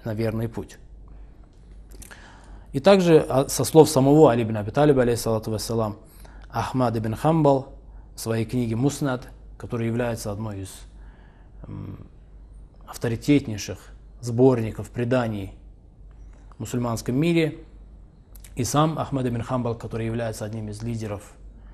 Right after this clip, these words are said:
мусульманских, мусульманских лидеров, и многие мусульмане следуют ему как в вопросах идеологии, так и в вопросах, правовых вопросах. То есть он имеет большой авторитет в мусульманском мире.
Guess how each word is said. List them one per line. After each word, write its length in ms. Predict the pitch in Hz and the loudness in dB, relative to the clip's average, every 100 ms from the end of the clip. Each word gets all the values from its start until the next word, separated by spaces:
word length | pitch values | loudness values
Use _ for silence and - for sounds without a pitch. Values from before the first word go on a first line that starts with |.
| - - | -20 -16
мусульманских, 680 | 104 - 113 113 104 - - - | -14 -8 -4 -4 -6 -12 -16 -14
мусульманских 640 | - 117 117 113 - - | -8 -4 -2 -4 -6 -2
лидеров, 360 | 123 113 104 98 | -2 -2 -4 -6
и 220 | 104 101 101 - - - - | -6 -8 -12 -20 -20 -18 -6
многие 340 | 123 127 117 | -2 0 -2
мусульмане 580 | 113 110 113 117 117 110 | -4 -6 -6 -6 -4 -6
следуют 560 | - 123 110 107 - - | -6 -6 -4 -8 -10 -12
ему 320 | 107 107 104 - - - - | -8 -8 -10 -18 -20 -20 -10
как 160 | - 107 | -8 -4
в 20 | |
вопросах 540 | 110 - 117 - 101 113 | -4 -2 -4 -4 -8 -10
идеологии, 640 | 92 113 117 127 151 123 | -8 -4 0 4 4 2
так 200 | 113 98 | -2 -6
и 40 | |
в 40 | 107 | -6
вопросах, 460 | 98 117 107 98 - - - - - | -4 -4 -6 -8 -16 -20 -20 -20 -16
правовых 500 | - 110 104 123 143 | -6 -2 0 2 2
вопросах. 640 | 139 123 127 117 127 - - - - | 0 2 2 2 -2 -6 -16 -20 -10
То 80 | - | -8
есть 100 | 104 | -4
он 300 | 123 110 101 - - - - | -4 -4 -8 -14 -20 -20 -12
имеет 320 | 120 123 117 - | -4 -2 -2 -6
большой 380 | 120 120 117 131 | -6 -4 -2 -2
авторитет 480 | - 143 127 127 127 | 2 2 4 2 0
в 40 | |
мусульманском 580 | 147 - 147 147 139 147 | 0 4 4 4 4 4
мире. 280 | 147 147 | 4 4